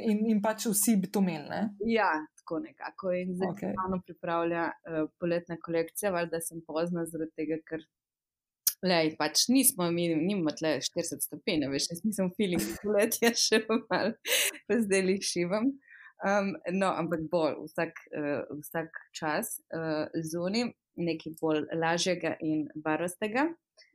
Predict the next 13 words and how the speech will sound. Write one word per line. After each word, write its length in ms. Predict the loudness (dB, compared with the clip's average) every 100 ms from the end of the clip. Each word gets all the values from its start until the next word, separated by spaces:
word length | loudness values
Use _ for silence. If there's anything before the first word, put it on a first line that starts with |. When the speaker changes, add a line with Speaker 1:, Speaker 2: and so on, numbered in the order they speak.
| _ -6
Speaker 2:
da 140 | -2
nam 160 | 0 0
vlije 180 | 2 2
malo, 340 | 2 2 0 0
malo, 340 | 0 2 2 2 0 0
em, 340 | 0 0 -2 -4 -10 _ _ _ _ _ _
malo 300 | -6 -2 -2
sonca, 540 | -2 -4 -4 -4 -2 -4 -4 -8
em. 340 | -8 -6 -6 -8 -12 _ _ _ _ _ _ _ _ -14 _
Ampak 420 | -4 -2 -2 0
ja, 160 | 0 2
klobuki 480 | 0 -2 -2 -2 -4
so, 380 | 0 2 2